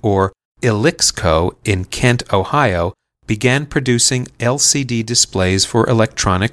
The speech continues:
wristwatches. The first watch firms to sell his displays in their watches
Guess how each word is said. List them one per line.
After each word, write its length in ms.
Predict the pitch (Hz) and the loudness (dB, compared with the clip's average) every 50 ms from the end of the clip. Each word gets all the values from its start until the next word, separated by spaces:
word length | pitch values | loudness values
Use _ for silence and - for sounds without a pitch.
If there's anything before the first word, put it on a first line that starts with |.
| - - | -4 -2
wristwatches. 840 | - 143 156 - - 120 104 87 78 - - - 76 64 - - - - _ _ _ _ _ | 0 0 0 0 -2 0 0 0 0 0 -2 -4 -4 -2 -2 -2 -2 -4 _ _ _ _ _
The 80 | - 98 | -8 -8
first 460 | - - - 151 175 208 - - - | -8 -4 0 2 2 2 2 0 0
watch 320 | 135 139 139 139 135 - - | 2 4 4 4 2 -2 -6
firms 440 | - - 139 135 131 127 127 117 - | -2 0 2 2 2 2 0 -2 -2
to 120 | - 120 | -2 -2
sell 340 | - - - 131 131 139 131 | 0 0 0 0 -2 -2 -2
his 160 | 127 143 143 | -4 -4 -4
displays 640 | - 151 143 - - - 117 107 104 104 104 95 - | -4 -2 -2 -2 0 0 0 0 0 0 0 -2 -2
in 160 | - 117 117 | -2 -2 0
their 160 | 127 123 120 | 0 2 2
watches 540 | 107 95 90 85 - - 104 95 95 - | 2 2 2 0 0 -4 -4 -2 -2 -4